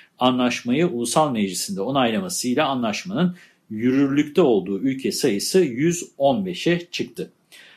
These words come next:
Sözleşme civa kullanılan, salınan ve yayılan ürünler, prosesler ve endüstriler ve bunların civa içeren atıkları için kontrol ve azaltım tedbirleri içeriyor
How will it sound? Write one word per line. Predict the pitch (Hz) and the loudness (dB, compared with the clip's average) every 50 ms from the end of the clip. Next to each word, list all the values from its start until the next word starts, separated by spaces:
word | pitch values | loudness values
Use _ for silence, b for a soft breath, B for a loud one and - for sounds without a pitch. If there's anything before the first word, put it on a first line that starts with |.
| B B | B B
Sözleşme | - - 143 143 139 143 151 139 - - 185 196 185 143 110 | -2 2 2 4 4 4 2 0 0 2 2 2 2 2 0
civa | 104 120 123 147 170 170 165 - - _ _ _ _ - | 0 4 6 6 6 6 4 0 -8 _ _ _ _ -8
kullanılan, | - 123 110 107 101 95 98 123 143 180 180 175 - | -4 -2 0 0 0 0 2 2 2 2 2 0 -4
salınan | - - - 123 107 107 123 147 165 160 117 | -6 -4 -2 -2 0 0 0 0 0 0 0
ve | 113 | 0
yayılan | 107 110 107 113 113 123 139 156 143 117 | 0 0 0 0 0 0 0 0 0 -2
ürünler, | 117 107 110 107 101 110 147 - - b b b b b b b _ | -2 -2 0 0 0 0 0 -2 -4 b b b b b b b _
prosesler | - 131 120 120 120 117 117 - 147 151 156 135 | 0 0 0 2 0 -2 0 0 2 2 2 2
ve | 123 | 0
endüstriler | 107 110 117 120 104 104 - - - 107 139 151 160 - | -2 -2 -4 -4 -6 -6 -8 -10 -6 -2 0 2 2 2
ve | 120 110 | 2 0
bunların | 123 123 226 - 147 160 143 | 0 0 0 0 0 0 -2
civa | 104 107 120 127 180 170 | -2 0 4 6 6 4
içeren | 127 - - 117 110 110 | 4 2 -2 -2 -2 -2
atıkları | 110 120 120 - - 156 151 120 | -4 -6 -8 -4 0 2 2 2
için | 92 90 - 180 185 180 B B B B B _ | 2 0 0 0 -2 -2 B B B B B _
kontrol | - - 139 135 131 127 - - 180 185 180 160 | -6 -2 -2 0 0 0 2 4 4 4 4 2
ve | 170 156 | 0 2
azaltım | - 131 113 123 131 131 131 131 - 170 156 139 - | 2 2 2 4 4 4 4 2 0 -2 -4 -4 -4
tedbirleri | - 107 95 90 87 87 85 87 87 87 92 | -2 -2 -2 -2 -2 -4 -4 -4 -6 -6 -6
içeriyor | 107 - 135 127 123 139 160 175 170 - | -4 -2 -2 2 2 4 4 2 2 -2